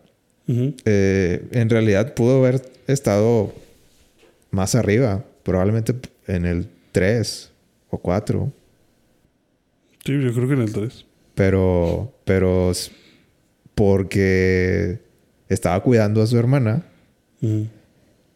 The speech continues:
Speaker 2: Se suponía que querían que la hermana fuera la sexta. Entonces, como que ella,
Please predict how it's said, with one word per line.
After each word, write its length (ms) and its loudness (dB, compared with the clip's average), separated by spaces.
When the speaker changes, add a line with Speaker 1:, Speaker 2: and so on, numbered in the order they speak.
Speaker 2:
Se 160 -2
suponía 420 0
que 120 0
querían 480 0
que 140 -2
la 100 2
hermana 400 0
fuera 480 -4
la 200 -2
sexta. 540 -2
Entonces, 260 -6
como 240 -4
que 160 -2
ella, 160 0